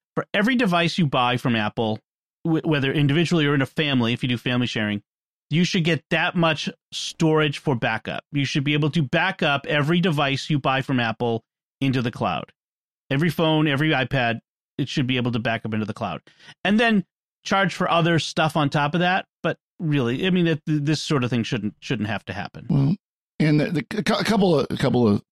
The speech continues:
Speaker 2: things too. You know, first of all, with, with Apple and the idea that the phone completely hard locks when you run out of storage. No, Apple, come on. You can do better than this. There should be some way to get into that phone. And I understand Apple's security. I understand they're very serious about security,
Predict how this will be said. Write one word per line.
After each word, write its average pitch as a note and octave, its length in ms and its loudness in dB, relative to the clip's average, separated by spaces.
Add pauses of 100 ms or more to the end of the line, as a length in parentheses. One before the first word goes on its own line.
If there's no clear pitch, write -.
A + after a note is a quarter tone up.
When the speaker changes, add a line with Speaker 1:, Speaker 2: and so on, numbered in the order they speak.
Speaker 2:
things A2 240 4
too. G2 260 4 (320)
You C3 80 2
know, - 40 2
first E3+ 180 2
of - 60 0
all, C#3 120 4
with, A#2+ 140 2
with A#2 160 2
Apple A#2 420 2
and G2+ 100 6
the G2+ 140 2
idea G#2 260 4
that F#2+ 60 4
the F#2+ 100 0
phone A2+ 220 4
completely G2+ 400 2
hard A2 340 2
locks G2 340 2
when F2 100 2
you F2+ 60 2
run G2 140 4
out F#2 140 4
of F2+ 80 0
storage. F2 400 0 (320)
No, D#3+ 460 2 (240)
Apple, C#3+ 480 0
come G#3+ 240 4
on. A#2 360 0 (480)
You G#3 120 4
can G3 160 4
do F#3 160 4
better B2 260 4
than G2 180 4
this. - 340 -2 (300)
There F3 140 4
should G3+ 180 2
be D#3+ 140 4
some A#3+ 520 2
way F3+ 200 4
to B2+ 100 -2
get A#2 280 2
into F#3+ 260 4
that D3+ 220 2
phone. C#3+ 200 2
And C#3+ 100 2
I D#3+ 80 2
understand G#3+ 540 2
Apple's D3 340 2
security. G#2+ 520 -2 (380)
I A#2 100 4
understand F3+ 400 4
they're B2 120 4
very G#2+ 220 4
serious D#3 440 2
about E3 160 2
security, B2 520 0